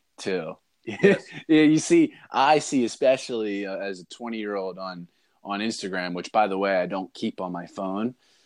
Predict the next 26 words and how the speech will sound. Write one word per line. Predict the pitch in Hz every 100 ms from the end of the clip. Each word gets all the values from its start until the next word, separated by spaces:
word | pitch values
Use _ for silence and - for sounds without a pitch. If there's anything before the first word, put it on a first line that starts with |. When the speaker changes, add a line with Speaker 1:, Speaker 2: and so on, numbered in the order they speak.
| _ -
Speaker 1:
Um, | 95 92 87 85
but | 104 92
when | 95
I | 92
do, | 113 110 104
do | 92 101
it | 95
on | 90
my | 85
desktop, | 92 101 - - 92 85 - - _ _ _ -
um, | 92 92 87 85 76 67 _ _ _ _ _ _ -
you | 101
know, | 98
you | 110
go | 113
on | 120 120
Instagram | 113 120 117 110 104
and | 101
you | 107
see | - 127 120 117 113 107 - - _ _ _ -
all | 113 127 135 127
the, | 127 127 135
you | 123
see | - 131
people, | 120 139 135 123
like, | 110 107 -